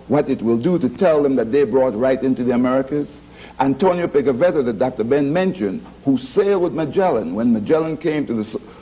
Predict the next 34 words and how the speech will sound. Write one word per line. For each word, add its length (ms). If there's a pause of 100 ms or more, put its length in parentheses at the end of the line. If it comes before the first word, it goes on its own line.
(120)
so-called 500
New 180
World 560 (340)
in 160
fifteen 580
nineteen, 800 (340)
when 580
they 140
landed 720 (300)
at 260
the 400 (340)
land 340
of 120
Verzin, 600
which 200
we 100
now 180
call 320
Brazil, 640 (560)
they 80
were 180
m-, 340 (140)
met 420 (1000)
by 220
people 380
in 200
canoes 560
that 200
carried 360
as 180
many 260
as 140
forty 340
people. 460